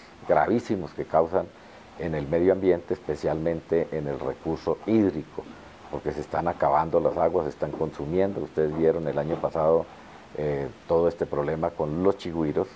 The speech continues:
que no fue solamente la muerte de los chigüiros, sino que las aguas veraneras se han venido, eh, agotando.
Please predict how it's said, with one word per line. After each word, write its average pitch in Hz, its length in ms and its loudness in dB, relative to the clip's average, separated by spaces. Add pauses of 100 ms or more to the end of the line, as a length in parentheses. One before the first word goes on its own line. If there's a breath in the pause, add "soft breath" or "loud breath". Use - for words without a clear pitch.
(180)
que - 100 -6
no 87 320 6
fue 87 240 4
solamente 82 520 0
la 80 100 0
muerte 76 340 0
de 76 60 0
los 73 120 -6
chigüiros, 73 400 -2 (480 loud breath)
sino 71 260 -6
que - 140 -4
las - 180 -2
aguas 87 320 4 (180)
veraneras 82 640 2 (160)
se 69 180 -4
han 69 180 -4
venido, 80 600 4 (460 loud breath)
eh, 73 420 -2
agotando. 95 520 4